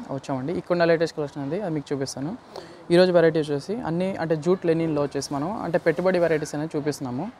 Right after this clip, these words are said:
మనం first color combination చూస్తున్నట్టయితే ఇది మంచి గే-, అంటే black color combination తీసుకున్నాము. అంటే black with అంటే grey color combination. Saree middle part చూసినట్టయితే ఇదంతా అంటే printed స్టైల్లో ఒక flower bodies అనేది తీసుకున్నాము. ఈ saree అంతా మనకు చాలా దగ్గర దగ్గర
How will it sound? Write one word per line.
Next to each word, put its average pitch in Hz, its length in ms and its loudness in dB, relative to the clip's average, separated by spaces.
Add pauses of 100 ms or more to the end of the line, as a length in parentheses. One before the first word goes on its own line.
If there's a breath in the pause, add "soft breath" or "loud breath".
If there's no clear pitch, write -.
(280)
మనం 151 120 2 (100)
first 143 260 -2
color 180 220 6
combination 160 340 -2
చూస్తున్నట్టయితే 151 540 -2 (140)
ఇది 160 140 -2
మంచి 151 260 -2
గే-, 139 280 2 (200)
అంటే 143 180 -2
black 139 180 6
color 156 220 -2
combination 139 340 -4
తీసుకున్నాము. 131 380 -6 (100)
అంటే 147 180 -2
black 143 160 8 (100)
with 151 120 -6 (120)
అంటే 147 180 0
grey 143 160 2
color 143 200 4
combination. 127 400 -6 (460 loud breath)
Saree 165 260 6
middle 170 200 0
part 170 180 2
చూసినట్టయితే 139 500 -4
ఇదంతా 160 240 2 (280)
అంటే 143 180 -4
printed 160 300 2
స్టైల్లో 165 240 2
ఒక 160 180 2
flower 160 240 6
bodies 160 280 0
అనేది 131 180 -4
తీసుకున్నాము. 131 380 -6 (400 loud breath)
ఈ 156 120 -6
saree 160 260 8
అంతా 165 200 0
మనకు 156 160 -4 (100)
చాలా 156 180 -2
దగ్గర 147 260 2
దగ్గర 160 280 0